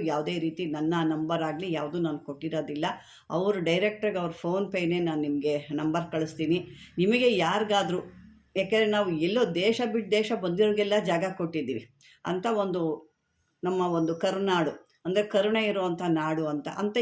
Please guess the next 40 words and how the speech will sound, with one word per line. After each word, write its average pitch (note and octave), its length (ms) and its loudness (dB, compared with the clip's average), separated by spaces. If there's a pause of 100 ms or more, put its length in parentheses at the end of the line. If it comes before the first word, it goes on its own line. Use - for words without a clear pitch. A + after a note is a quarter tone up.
(120)
ಈ F#3 100 -2 (140)
ನಮ್ಮದೇ, A3+ 580 2 (400)
ನಮ್ಮ G3 240 2 (120)
ಕನ್ನಡದವ್ರಿಗೆ, G#3 600 2
ನಮ್ಮವ್ರಿಗಾಗಿ F#3 840 2 (160)
ನಾವು G3 280 2 (340)
ಪ್ರತಿಯೊಬ್ರು A3 540 0
ಹತ್ತತ್ತು B3+ 460 -2
ರೂಪಾಯಿ, A3 340 0
ಐದೈದು G3+ 360 2
ರೂಪಾಯಿ G3 260 -2
ಅಂದರೂ F#3 160 -2
ಅವ್ರ E3 160 0
ಜೀವನ F3 220 -2
ಆಗೋಗುತ್ತೆ. D#3 540 -2 (360)
ಅಂದರೆ G#3+ 220 -2
ಹೀಗೆ G#3 260 -2
ಯಾವುದೋ F3+ 240 2
ಒಂದು F3 260 0
ಆರ್ಡರ್ F#3 320 -2
ಸಿಕ್ಕಿದೆ E3 380 -4
ಅಂತೆ, C#3+ 280 -2
ಬೆಳಿಗ್ಗೆ F3+ 420 0
ಫೋನ್ E3+ 300 -2
ಮಾಡಿ D#3+ 160 0
ಹೇಳಿದ್ರು, F3 220 0
"ಅದು D#3 120 0
ರೆಕಾರ್ಡಿಂಗ್ F#3 460 -2
ಆಗಿದೆ, F3 300 0
ಆದರೆ F3 220 -2
ನನಗೆ E3+ 280 0
ಯಾವ E3 200 0
ರೀತಿ F#3 240 -6
ಅದನ್ನು E3+ 200 -2
ರೆಕಾರ್ಡ್ E3+ 400 -6
ತೆಗಿಯೋದು D#3+ 400 -4
ಅಂತ D3+ 180 -6
ಸರಿಯಾಗಿ D#3+ 320 -6
ಗೊತ್ತಾಗ್ತಾ D#3+ 540 -6
ಇಲ್ಲ. D#3 140 -4